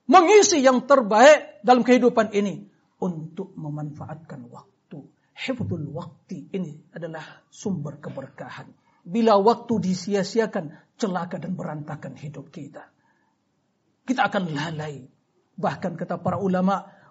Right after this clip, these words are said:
menyia-nyiakan waktu lebih dahsyat dari kematian.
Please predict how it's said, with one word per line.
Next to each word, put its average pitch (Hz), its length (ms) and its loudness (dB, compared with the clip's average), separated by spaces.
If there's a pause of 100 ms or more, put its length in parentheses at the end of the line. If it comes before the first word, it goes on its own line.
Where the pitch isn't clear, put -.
menyia-nyiakan 233 840 8 (100)
waktu 269 440 2 (460)
lebih 220 540 0
dahsyat 196 640 -4
dari 156 260 -12
kematian. 147 800 -12